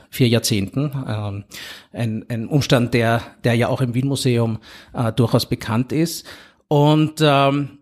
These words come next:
ich freue mich auf ein Gespräch, wo wir einerseits darüber reden können, warum Wien das Wien Museum braucht, und zwar das Wien Museum neu braucht, aber auch um zu verstehen, wie eine Analyse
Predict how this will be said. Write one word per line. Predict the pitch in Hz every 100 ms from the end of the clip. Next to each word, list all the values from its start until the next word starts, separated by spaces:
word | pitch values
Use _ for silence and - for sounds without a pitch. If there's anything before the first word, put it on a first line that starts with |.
| _ -
ich | 220 - _ -
freue | 135 123 185
mich | 254 220
auf | 165 185
ein | 156
Gespräch, | 143 - 165 202 175
wo | 156
wir | 147
einerseits | 143 147 156 156
darüber | 147 135
reden | 139 165 180
können, | - 143 139 123
warum | 123 143 156 160 139 - _ _ -
Wien | 143 131 160 143
das | 127 - - - 127
Wien | 147
Museum | 135 131 117 110
braucht, | 101 113 - 139
und |
zwar | 135 123
das | 117
Wien | 135
Museum | 120 123 110
neu | 98 110
braucht, | 117 135 160 - - -
aber | 131 165
auch | 156 208
um | 196 190
zu | 190
verstehen, | - 165 - 165 190 233 233 -
wie | 135 139 190 226 240 220 -
eine | 151 160 160
Analyse | 151 143 143 147 208 208 196 185 175